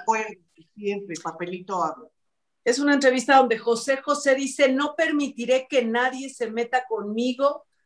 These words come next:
Speaker 2: con la señora Anel y mucho menos con mis hijos". Ande usted.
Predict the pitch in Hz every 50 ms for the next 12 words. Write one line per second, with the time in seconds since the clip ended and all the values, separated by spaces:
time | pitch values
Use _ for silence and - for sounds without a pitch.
0 | _ _ _ _ - - 226 220 220 214 214 202 202 - 208 202 196 208 226 247
1 | 262 269 269 247 233 233 247 285 320 - - - 226 208 196 202 202 196 - -
2 | 208 196 202 214 240 254 269 285 294 - - 247 226 196 185 180 170 165 - -
3 | 220 - - - - - - - - _ _ _ _ _ _ _ _ _ - 240
4 | 247 262 262 262 254 294 302 285 - - - 214 196 180 170 170